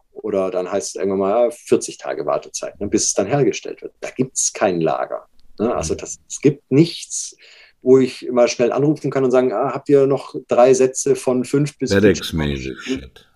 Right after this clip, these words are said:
Speaker 2: Ja.
Speaker 1: Alles made to order."
Speaker 2: Hm.
Speaker 1: Die wüssten ja noch nicht mal, was sie denn dann überhaupt beschichten sollen. Also es gibt ja so eine Vielzahl von Individualisierungsmöglichkeiten. Also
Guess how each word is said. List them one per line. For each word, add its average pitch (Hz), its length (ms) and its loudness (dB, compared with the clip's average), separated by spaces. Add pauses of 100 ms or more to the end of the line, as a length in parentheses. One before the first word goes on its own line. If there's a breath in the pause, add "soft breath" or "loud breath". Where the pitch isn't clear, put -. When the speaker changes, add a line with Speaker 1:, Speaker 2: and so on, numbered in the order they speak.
Speaker 2:
Ja. 71 340 -12 (1500)
Speaker 1:
Alles 131 220 4
made 131 160 0
to - 160 -18
order." - 180 -14 (640)
Speaker 2:
Hm. 98 180 -20 (260)
Speaker 1:
Die 110 80 -4
wüssten 156 220 2
ja 131 60 4
noch 127 60 4
nicht 135 180 0
mal, 120 160 -2
was 117 180 0
sie 117 80 -2
denn 110 260 -4
dann 110 120 -2
überhaupt 101 280 -2
beschichten - 420 -14
sollen. 85 420 -4
Also 90 300 -8 (540 loud breath)
es - 180 -8
gibt 127 160 -4
ja 123 80 4
so 127 160 8
eine 127 320 2 (1400 soft breath)
Vielzahl 143 680 0
von 127 160 0
Individualisierungsmöglichkeiten. 113 1800 0
Also - 220 -20